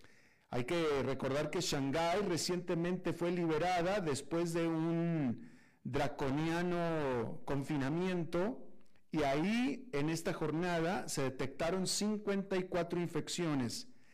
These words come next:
Trescientas fueron reportadas en Xi'an.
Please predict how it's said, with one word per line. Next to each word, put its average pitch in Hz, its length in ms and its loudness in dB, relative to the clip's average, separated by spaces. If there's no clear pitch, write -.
Trescientas 190 800 0
fueron 180 180 0
reportadas 165 680 0
en 143 140 0
Xi'an. 147 640 0